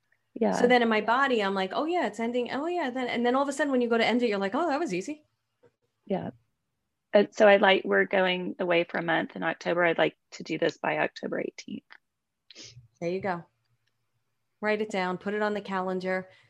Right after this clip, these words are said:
Speaker 2: start preparing yourself energetically for it now. Okay?
Speaker 1: Okay. Thank you.
Speaker 2: Good job. You're welcome. All right. Now you pick the next person. There's only two left. It's Lisa
Speaker 1: Okay.
Speaker 2: and Cheryl.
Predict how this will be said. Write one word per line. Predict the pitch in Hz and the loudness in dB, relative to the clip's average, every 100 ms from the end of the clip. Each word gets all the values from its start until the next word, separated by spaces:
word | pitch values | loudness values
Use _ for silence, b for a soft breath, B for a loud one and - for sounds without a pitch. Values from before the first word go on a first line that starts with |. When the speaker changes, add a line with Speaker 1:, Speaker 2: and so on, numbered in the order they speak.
| b | b
Speaker 2:
start | - 226 220 | 0 0 0
preparing | 220 175 226 233 233 | -4 -2 0 2 0
yourself | 208 208 196 | 0 -4 -4
energetically | 190 185 180 175 180 170 | -4 -4 -4 -6 -8 -10
for | 165 160 | -8 -8
it | 151 | -8
now. | 147 131 - - - _ 202 | -8 -8 -8 -10 -10 _ -10
Okay? | 202 254 359 _ _ _ _ - | -2 -4 -4 _ _ _ _ -8
Speaker 1:
Okay. | 180 - - _ _ - | -4 -2 -2 _ _ -4
Thank | 180 175 | -4 0
you. | 190 190 | 0 0
Speaker 2:
Good | 262 | 0
job. | 302 277 _ _ _ _ - | -4 -4 _ _ _ _ -6
You're | 220 | -2
welcome. | 220 254 349 262 160 _ _ - | -2 -2 -2 -4 -6 _ _ -4
All | 202 | 0
right. | 196 | 0
Now | 196 | 0
you | 196 220 | -4 -4
pick | 220 208 | -8 -8
the | 185 | -8
next | 175 | -10
person. | - 175 - | -10 -10 -8
There's | 185 | -6
only | 214 202 | -6 -6
two | - 233 | -6 -2
left. | 202 175 - | 0 0 -2
It's | 175 - | -10 -10
Lisa | 190 196 196 190 208 | -8 -6 -2 2 2
Speaker 1:
Okay. | 185 | 0
Speaker 2:
and | 175 | -4
Cheryl. | - 170 | -6 -8